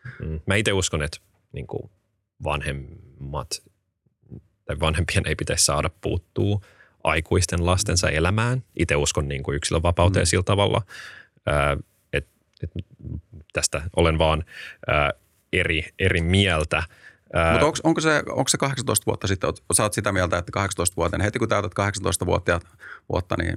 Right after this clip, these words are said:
Speaker 2: niin sitten niinku tosta vaan tyyppisesti niinku ihan minkäla-, minkälaisia rajoituksia ei sallita, koska yksilönvapaus.
Speaker 1: No ei me
Speaker 2: Riippumatta siitä, että mikä on sen niinku henkilön niinku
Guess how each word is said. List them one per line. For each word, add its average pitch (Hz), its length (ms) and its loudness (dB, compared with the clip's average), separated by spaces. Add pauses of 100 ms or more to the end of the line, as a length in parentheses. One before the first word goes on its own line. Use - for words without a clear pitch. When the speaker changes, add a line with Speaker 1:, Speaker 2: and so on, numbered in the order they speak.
Speaker 2:
niin 87 140 -2
sitten 90 300 -2
niinku 85 300 -2 (460)
tosta 98 240 2
vaan 73 200 2 (240)
tyyppisesti - 480 -4 (200)
niinku 92 200 -4 (380)
ihan 92 180 0 (200)
minkäla-, 87 340 0 (120)
minkälaisia 87 500 0
rajoituksia - 500 -2
ei 50 60 -2
sallita, - 360 -4 (540)
koska - 240 -4
yksilönvapaus. - 840 -6 (320)
Speaker 1:
No 117 140 2
ei 92 80 2
me 101 100 2
Speaker 2:
Riippumatta 127 480 2
siitä, 110 240 2
että 101 80 0
mikä 101 220 0
on 98 120 0
sen 92 140 2
niinku 92 200 0
henkilön 87 340 2
niinku 87 240 -2